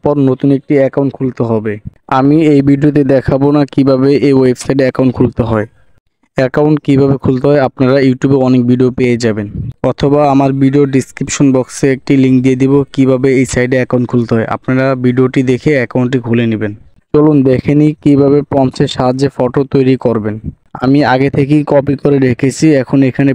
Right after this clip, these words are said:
paste করে দিব। এই প্রম্পটসের সাহায্যে photo create করব। এই প্রম্পটসটি আমি ভিডিওর description box, WhatsApp channel এবং Telegram চ্যানেলে দিয়ে দিব। Telegram চ্যানেলের link এবং WhatsApp চ্যানেলের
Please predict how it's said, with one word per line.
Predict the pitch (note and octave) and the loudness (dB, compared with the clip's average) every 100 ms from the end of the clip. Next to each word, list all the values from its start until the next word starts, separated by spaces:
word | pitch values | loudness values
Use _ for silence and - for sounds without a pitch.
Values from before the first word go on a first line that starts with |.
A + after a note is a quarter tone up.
| - | 0
paste | C3+ A#2 - | -4 -4 -4
করে | C3 B2 A#2 | 0 0 -2
দিব। | A2 G#2 - _ _ - | -6 -8 -12 _ _ 0
এই | D3 D3 | 0 0
প্রম্পটসের | D3+ C#3 - D3 | -2 0 0 -2
সাহায্যে | D3 C3+ C3 D3 - | -2 -2 0 -2 0
photo | C3+ B2+ D3 C3+ | -4 0 -2 0
create | C#3 C3 - - | 0 0 -2 -4
করব। | B2 A#2 A2+ - - - _ _ _ - D3 | -4 -4 -6 -6 -8 -14 _ _ _ -2 0
এই | D3 | 0
প্রম্পটসটি | C#3+ C#3+ C3+ - D#3+ C#3+ | 0 0 -2 0 0 2
আমি | C#3 D#3 C#3+ C3 | 2 2 2 2
ভিডিওর | C3+ C#3+ D3 C3+ C3+ | 2 2 2 2 0
description | B2+ - C#3+ - D3+ C#3 B2+ | -2 -4 -6 -2 0 2 2
box, | C3+ C#3 - C3+ | 0 -2 -8 -2
WhatsApp | B2 B2 - C#3+ - | -2 -2 -4 -4 -2
channel | C#3 C#3 D3 B2 | -2 0 2 2
এবং | B2+ C3+ - | 0 0 0
Telegram | C3 C3+ C3 C#3+ D3 | 2 2 2 0 0
চ্যানেলে | C3+ C3 C3 C3 B2 | 0 0 2 0 2
দিয়ে | A#2+ A2+ | 0 0
দিব। | A2 G#2 - - _ _ - _ | -2 -4 -6 -6 _ _ -20 _
Telegram | D#3 D3+ D3+ D#3+ D#3+ D3+ - | 0 2 2 2 0 -2 -4
চ্যানেলের | C#3+ C#3+ D3 D3 C#3+ | 0 2 4 2 2
link | D3+ D#3+ - C3+ | 2 0 -2 0
এবং | C#3 D3 C3 | 2 2 0
WhatsApp | B2 - D3 C#3+ - | -2 -2 -4 -4 -6
চ্যানেলের | C#3 C#3 C#3+ | 0 0 2